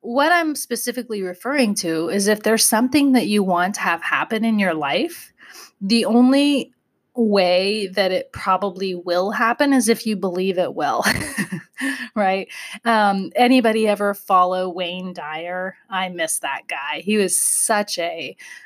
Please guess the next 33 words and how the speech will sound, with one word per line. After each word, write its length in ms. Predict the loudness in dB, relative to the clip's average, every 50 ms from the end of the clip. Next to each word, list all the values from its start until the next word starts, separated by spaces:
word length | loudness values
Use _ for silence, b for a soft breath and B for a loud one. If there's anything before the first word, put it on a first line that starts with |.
| B B
um, 640 | -2 0 2 2 2 0 0 -4 -6 -12 -12 -14 -10 -12 -12 _ -2
motivational, 1120 | 0 2 4 4 4 4 2 2 2 0 0 0 0 0 -2 0 0 0 0 0 -2 -4 -6
beautiful, 720 | -4 -2 2 4 4 6 6 6 4 2 0 -2 -4 -6
beautiful 480 | -4 -4 -4 -4 -4 -4 -6 -8 -12 -14
man. 460 | -10 -6 -6 -6 -6 -6 -8 -10 -6 -2
But 200 | -2 -2 -2 0
he 180 | 2 2 2
basically 580 | 4 2 0 2 2 0 -2 -2 -4 -4 -4 -2
said, 560 | -2 0 0 2 0 0 0 -2 -4 -8 -12 B B B B B -4
um, 520 | -2 0 0 0 0 -2 -6 -10 -10 -6 -6 B B B B B B B B B
a, 100 | 0 0 0 0 -2 0
a, 140 | 0 0 0 -2 -4 0 2
a 100 | 2 4
number 280 | 4 4 4 4 4
of 120 | 4 2 0
beautiful 340 | -2 -4 -4 -2 -4 -6 -4
quotes. 400 | 0 0 0 0 0 -2 0 2
One 180 | 4 4 4
of 100 | 4 2
the 100 | 2 0
things 320 | -2 -4 -6 -4 -4 -6 -6
he 140 | -6 -4
said 280 | -4 0 2 2 4 2
is, 140 | 2 0 -2
"If 140 | -6 -4 -4
you 80 | -2
change 420 | -2 0 0 2 2 2 0 0 0
the 100 | 0 0
way 160 | 2 0 0
you 80 | -2
look 220 | -2 -2 -4 -4 -4
at 140 | -10 -10 -10
things 640 | -10 -10 -10 -10 -10 -6 -2 -2 -2 -2 -4